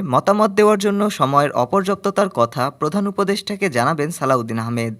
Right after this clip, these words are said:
বিএনপির স্থায়ী কমিটির একজন সদস্য জানিয়েছেন, তারা নির্বাচনকে প্রাধান্য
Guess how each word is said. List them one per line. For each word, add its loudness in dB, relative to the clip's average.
বিএনপির 0
স্থায়ী 2
কমিটির 0
একজন -6
সদস্য -4
জানিয়েছেন, -4
তারা 4
নির্বাচনকে 0
প্রাধান্য 2